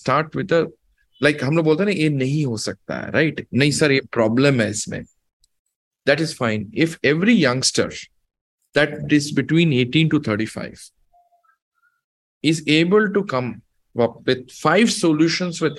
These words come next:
every problem that he or she sh-, sees और उनको ट्रबल करता है, five solutions,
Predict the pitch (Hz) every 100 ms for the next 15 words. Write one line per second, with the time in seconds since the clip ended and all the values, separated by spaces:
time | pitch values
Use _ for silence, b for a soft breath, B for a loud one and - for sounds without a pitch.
0 | - 147 165 220 214 196 _ _ _ 131
1 | 135 156 175 165 139 - 147 151 135 -
2 | - 135 127 - - 151 - 143 151 190
3 | 190 B _ 127 165 220 185 160 160 185
4 | 190 190 120 127 131 110 104 101 120 117
5 | - _ _ _ _ _ _ _ _ _
6 | - - 160 196 196 147 117 113 - -
7 | -